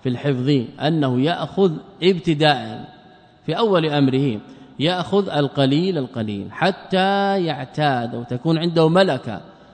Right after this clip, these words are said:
ثم بعد ذلك لو أراد أن يزيد فلا بأس أن يزيد، لكن بشرط أن يكون عنده صبر على الإعادة، أن يكون عنده صبر على المراجعة. وأما إذا لم يكن عنده صبر على الإعادة والمراجعة فليبقى على القليل ولو كان عنده ملكة الحفظ،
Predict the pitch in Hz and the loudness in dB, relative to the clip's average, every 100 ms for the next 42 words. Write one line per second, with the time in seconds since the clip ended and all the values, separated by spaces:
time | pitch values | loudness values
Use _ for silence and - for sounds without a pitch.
0 | _ 208 220 175 165 160 160 185 185 165 | _ 0 2 2 0 -2 0 0 0 0
1 | 156 151 190 170 151 139 151 185 175 160 | -2 2 2 2 2 0 0 0 -2 0
2 | 160 156 143 165 202 214 214 - 131 127 | 4 4 4 4 4 2 -4 -8 -4 -2
3 | 131 151 135 117 110 107 107 107 127 139 | -2 -4 -6 -8 -8 -10 -12 -8 -8 -4
4 | 151 143 180 190 - - - - - 131 | -2 -2 -2 -2 -6 -16 -20 -20 -10 0
5 | 139 139 156 151 151 139 - 151 139 123 | 2 2 -2 0 -2 -2 -2 -4 -4 -4
6 | 127 131 131 120 151 185 208 170 - - | -4 -4 -2 0 0 0 -4 -6 -14 -20
7 | - - - - _ _ _ - - _ | -20 -20 -20 -20 _ _ _ -20 -20 _
8 | 143 165 156 175 156 160 147 139 175 156 | 2 4 4 2 2 2 0 0 -2 0
9 | 143 139 170 180 156 131 120 110 104 98 | 0 0 0 0 2 2 2 -2 -8 -12
10 | 101 117 147 151 160 180 160 151 160 170 | -8 -2 0 2 0 0 0 2 0 0
11 | 147 147 156 139 - 160 147 131 143 143 | -2 0 -2 -2 -4 -6 -4 -4 -4 -2
12 | 135 143 160 143 147 143 143 180 165 143 | -2 0 0 0 2 2 2 2 0 -4
13 | 131 139 151 135 135 135 135 139 190 208 | -2 -4 -4 -6 -4 -4 -2 0 2 2
14 | 156 151 139 170 185 156 160 156 170 165 | 0 0 0 0 0 -2 0 2 2 0
15 | 147 131 120 117 107 | -2 -8 -10 -12 -14